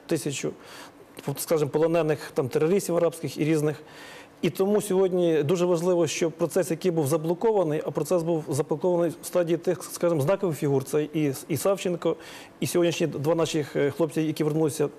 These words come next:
в нашу державу. Цей процес пішов, і,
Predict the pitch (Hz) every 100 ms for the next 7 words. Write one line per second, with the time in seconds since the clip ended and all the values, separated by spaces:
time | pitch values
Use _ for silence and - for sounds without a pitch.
0 | - - - 143 156 156 247 - 208 196
1 | - - - - - 185 190 180 196 -
2 | 196 - 247 240 - - 196 190